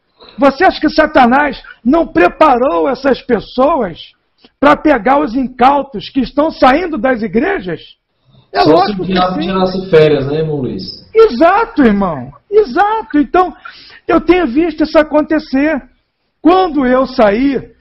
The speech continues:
Speaker 1: da igreja, muitos anos atrás, eu já, eu já tinha percebido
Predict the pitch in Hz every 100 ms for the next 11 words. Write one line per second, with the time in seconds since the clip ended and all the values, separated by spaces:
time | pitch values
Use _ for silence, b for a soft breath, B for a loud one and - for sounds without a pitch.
0 | _ _ 180 220 170 175 254 269 180 202
1 | 277 330 254 196 226 185 175 - 196 285
2 | 269 - B B B B - 285 254 339
3 | - 294 247 320 - 359 359 311 240 269
4 | 220 180 302 339 185 147